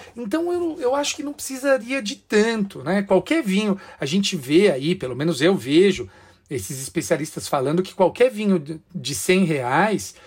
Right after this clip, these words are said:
eh, com cem reais, cento e cinquenta, você consegue comprar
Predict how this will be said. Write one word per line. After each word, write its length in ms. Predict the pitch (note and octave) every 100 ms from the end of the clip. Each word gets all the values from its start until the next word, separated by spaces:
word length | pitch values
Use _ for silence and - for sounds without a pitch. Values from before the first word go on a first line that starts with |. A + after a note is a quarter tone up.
| - _
eh, 140 | D3+ C3+
com 160 | E3+
cem 200 | - F#3+
reais, 400 | E3+ C3 D#3 F3
cento 180 | - D#3+
e 40 |
cinquenta, 380 | - B2 E3+ G3
você 120 | G3+ G#3
consegue 380 | G#3 G3 F#3+ F#3+
comprar 500 | F3+ D3+ E3+ G3